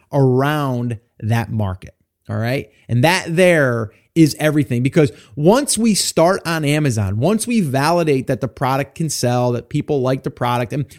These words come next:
not to mention, if you can find pages and groups that are already out there, you can get a lot of information from those of what people like and what they don't like, not just on Amazon.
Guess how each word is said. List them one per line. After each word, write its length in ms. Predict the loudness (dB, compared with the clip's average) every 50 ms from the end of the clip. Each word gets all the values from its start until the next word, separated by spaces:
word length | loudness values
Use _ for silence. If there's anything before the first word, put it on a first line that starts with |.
| _ _ -12
not 300 | -6 -4 -2 -2 0 0
to 60 | 2
mention, 360 | 2 2 2 0 -2 -2 -4
if 160 | -4 -6 -6
you 320 | -4 -4 -4 -4 -6 -10 -20 _ _ _
can 220 | -2 0 0 0 0
find 460 | -2 -4 -4 -2 -2 -2 -2 -2 -2
pages 420 | 0 0 2 2 0 -2 -4 -4
and 80 | -4 -2
groups 240 | -2 -4 -4 -2 -4
that 100 | -4 -4
are 140 | -4 -4
already 300 | -2 0 0 2 2 2
out 180 | 0 0 -2 -2
there, 80 | -2 -2
you 160 | -2 -2 -4
can 160 | -4 -2 0
get 140 | 2 2 2
a 40 | 0
lot 300 | -2 -2 -4 -2 -2 -2
of 140 | -2 0
information 580 | 0 -2 -2 -2 -4 -6 -6 -6 -6 -6 -8 -6
from 160 | -4 -4 -2
those 220 | 0 0 0 0 0
of 80 | -2
what 180 | -2 -4 -6 -6
people 260 | -6 -6 -4 -2 0
like 220 | 0 0 0 -2
and 80 | -2 -4
what 140 | -4 -4 -4
they 100 | -4 -2
don't 320 | 0 0 0 0 0 -4
like, 320 | -6 -8 -10 -12 -18 -20 _ _ _ _ _ _ -6
not 200 | -6 -4 -4 -4
just 180 | -4 -4 -2 -2
on 120 | 0 0
Amazon. 360 | 2 2 0 0 -2 -4 -8